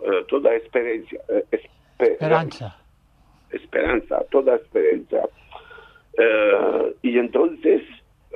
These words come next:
Speaker 1: desde ese, eh, momento, eh, los, un, un grupo de, de los, eh, Anunnaki,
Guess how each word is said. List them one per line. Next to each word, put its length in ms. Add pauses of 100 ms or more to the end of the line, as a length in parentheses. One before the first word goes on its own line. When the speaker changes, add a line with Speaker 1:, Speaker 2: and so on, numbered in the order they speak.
(120)
Speaker 1:
desde 640
ese, 200
eh, 840
momento, 880
eh, 520
los, 300 (1300)
un, 200 (100)
un 160
grupo 460
de, 840 (480)
de 220
los, 280 (160)
eh, 640
Anunnaki, 760